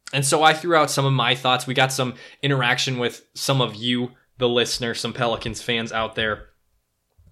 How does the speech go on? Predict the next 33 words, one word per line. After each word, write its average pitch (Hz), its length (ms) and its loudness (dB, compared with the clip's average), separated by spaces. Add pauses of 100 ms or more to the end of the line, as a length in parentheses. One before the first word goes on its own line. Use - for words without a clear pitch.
(160)
And 143 100 0
I'll 139 80 4
be 139 120 4
giving 139 280 6
you 127 140 6
that 120 420 4 (260)
credit 117 680 -2 (200)
for - 240 -2
your 131 680 4 (260)
interaction 113 920 0 (220)
with 123 240 -4
the - 80 -8
podcast. 101 720 -4 (100)
You 165 180 0
interacted, 143 560 4
therefore, 123 560 4 (220)
your 127 480 4
thoughts 127 500 4
will 110 80 -4
be 104 120 -4
shared 110 360 0
on 95 140 -6
Believe 98 580 -6
in 98 360 -10
the 104 160 -6
New 101 100 -6
Orleans 98 460 -6
Pelicans 98 560 -2
because 107 560 -4 (320)
you're 294 180 4
an 180 60 4
informed 107 500 -4
listener, 139 560 -4